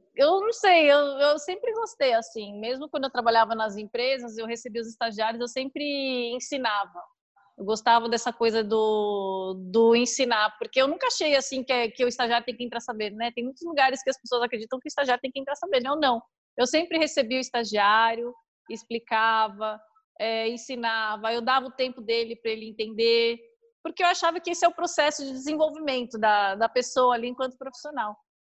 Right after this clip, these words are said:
Na minha vida pessoal, assim, por exemplo, quando minhas amigas queriam fazer festa, sei lá, chá de bebê,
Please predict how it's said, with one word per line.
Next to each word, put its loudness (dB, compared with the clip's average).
Na 2
minha 0
vida 0
pessoal, -2
assim, -6
por 2
exemplo, -4
quando 2
minhas -2
amigas 0
queriam -2
fazer -2
festa, 2
sei -8
lá, -4
chá -6
de -10
bebê, -2